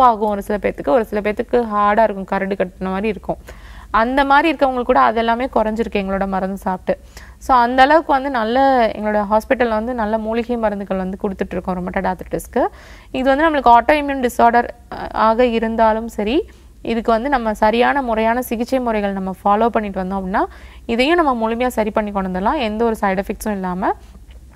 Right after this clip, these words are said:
complications எதுவும் வர விடாமலும் தடுத்துக்கலாம். ஸ்டார்டிங்லேயே நம்ம வந்து treatment எடுத்துட்டோம் அப்படின்னா, பின்னாடி அந்த எந்த ஒரு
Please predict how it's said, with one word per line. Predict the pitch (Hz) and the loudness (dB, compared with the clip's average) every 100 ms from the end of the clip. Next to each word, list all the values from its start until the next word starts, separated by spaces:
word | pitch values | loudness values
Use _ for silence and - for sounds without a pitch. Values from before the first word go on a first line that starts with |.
| - - 220 | -20 -16 0
complications | 262 294 320 320 262 254 262 220 | 2 2 0 0 0 0 -2 -2
எதுவும் | 240 240 | 0 2
வர | 202 240 | 4 4
விடாமலும் | 220 196 226 190 | 2 0 -2 -2
தடுத்துக்கலாம். | 180 185 185 - - - - | -4 -6 -6 -8 -14 -20 -4
ஸ்டார்டிங்லேயே | - 240 254 285 254 269 | 4 6 4 2 0 2
நம்ம | 269 240 | 2 2
வந்து | 220 247 247 | 2 0 0
treatment | 240 226 226 | -2 0 0
எடுத்துட்டோம் | 202 190 233 220 | -2 -2 0 0
அப்படின்னா, | 202 240 359 - - - - | 2 -2 -2 -8 -20 -12 -4
பின்னாடி | 247 262 254 | 0 4 4
அந்த | 220 202 190 - - | 2 2 0 -2 -4
எந்த | 214 247 | 0 2
ஒரு | 240 | 2